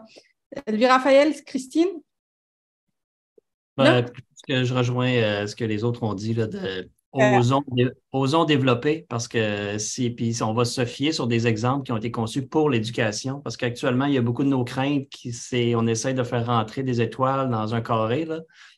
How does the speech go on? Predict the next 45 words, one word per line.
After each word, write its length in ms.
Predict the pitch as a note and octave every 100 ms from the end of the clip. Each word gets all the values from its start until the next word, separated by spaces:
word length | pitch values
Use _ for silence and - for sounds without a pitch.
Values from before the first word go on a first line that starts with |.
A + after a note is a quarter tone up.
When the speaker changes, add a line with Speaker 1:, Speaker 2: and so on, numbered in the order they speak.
| _
Speaker 2:
parce 140 | A#2+
que 140 | -
c'est 240 | A#2+ B2+ A#2
tous 120 | D3+
des 300 | C3+ C3 B2+
outils 320 | A#2+ - C#3+
qui 100 | C3+
n'ont 80 | B2+
pas 120 | A#2+
été 160 | D#3 D3+
développés 400 | B2 A#2 A#2 C3+
par 160 | B2 A2
l'éducation, 840 | A2 G#2+ A#2 G#2+ - A#2+ A#2+ B2+ - - -
qu'on 180 | A2+ A2
utilise 440 | G#2+ - B2 B2+
en 100 | A2+
éducation, 580 | A2 G#2+ - G#2+ - D#3
qu'on 100 | B2+
n'a 80 | A2
pas 120 | A2+
le 60 | G#2+
choix 240 | - D3
parce 120 | C#3+ A#2
qu'il 100 | G#2
n'y 60 |
en 40 | G#2
a 40 |
pas 140 | G#2
beaucoup. 400 | C3+ B2+ B2 E3 E3 _ - - - _ _
Mais 120 | B2
plus 200 | G#2+ -
on 120 | E3+ C#3
va 120 | B2
oser, 500 | A#2+ G#2+ G#2+ A2+ C#3+
plus 240 | D3 B2
ces 180 | B2+ A2+
craintes-là 460 | G#2 A2+ G2+ - C#3
vont 140 | B2
s'a-, 360 | G#2+ G#2 F#2 -
vont 120 | -
s'apaiser 560 | G2+ A2 - G#2 G2 A#2+
aussi, 360 | G#2+ - - A#2+
mais 100 | F#2+
il 60 |
faut 240 | F#2 -